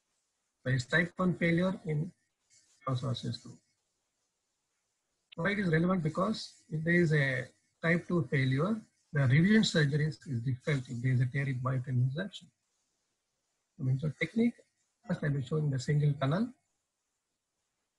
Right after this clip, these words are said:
So this tunnel is made where normally we place the medial row anchor. Normally I use, uh, two semi-permanent, uh, row arthropods and one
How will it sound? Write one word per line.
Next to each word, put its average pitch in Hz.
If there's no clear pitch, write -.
So 139
this 147
tunnel 185
is 160
made 151
where 135
normally 139
we 135
place 139
the 135
medial 127
row 131
anchor. 139
Normally 165
I 147
use, 147
uh, 123
two 160
semi-permanent, 131
uh, 120
row 151
arthropods 160
and 131
one 127